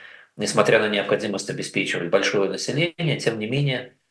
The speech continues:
э, не успевал, э, будучи бедной страной, за бедными странами в этом росте.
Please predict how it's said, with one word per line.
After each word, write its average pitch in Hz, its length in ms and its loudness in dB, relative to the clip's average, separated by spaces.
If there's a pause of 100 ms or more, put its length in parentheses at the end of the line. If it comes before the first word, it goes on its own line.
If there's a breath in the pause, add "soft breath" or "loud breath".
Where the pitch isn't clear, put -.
(220)
э, 101 400 6
не 127 140 2
успевал, 110 840 2
э, 87 720 2
будучи 110 340 0
бедной 104 360 0
страной, 139 440 2
за 104 180 4
бедными 95 400 -2
странами 117 440 0
в 90 60 -2
этом 98 240 0
росте. - 360 -10